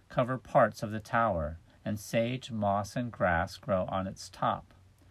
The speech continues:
Chipmunks and birds live on the summit, and a pine forest covers some of the surrounding country. There is also a sizable prairie dog town near the base of the tower. The tower is a sacred site for many Plains Indians.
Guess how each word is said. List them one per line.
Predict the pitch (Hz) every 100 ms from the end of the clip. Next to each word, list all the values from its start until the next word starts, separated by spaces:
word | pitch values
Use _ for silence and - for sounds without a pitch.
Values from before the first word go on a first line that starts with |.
| - - -
Chipmunks | - 175 151 156 160
and | - 165 143
birds | 107 107 104 -
live | - 117 107
on | 101
the | 98
summit, | - 127 107 82 78
and | 101 92
a |
pine | 87 - 117 135
forest | 151 98 92 98 -
covers | - 95 98 95
some | - 95
of | 98
the | 95
surrounding | 113 - 101 85 82 87
country. | 87 120 117 - 101 78 76 - - - _ - - -
There | - 110
is | 110
also | 127 131 - 104
a | 95
sizable | 87 117 113 117 120 127
prairie | - 190 165 101
dog | 87 90 82 82
town | 117 113 120 123 135 - - -
near | 147 151
the | 131
base | 95 87 -
of | 85
the | 95
tower. | 82 95 78 71 69 - - _ _ _ _ - - - -
The | 127
tower | - 131 117
is | 107 104
a |
sacred | 95 - 98 101 90
site | - 117 -
for | 131
many | 113 95 104
Plains | - 98 90 92 87
Indians. | - 117 107 87 73 73 -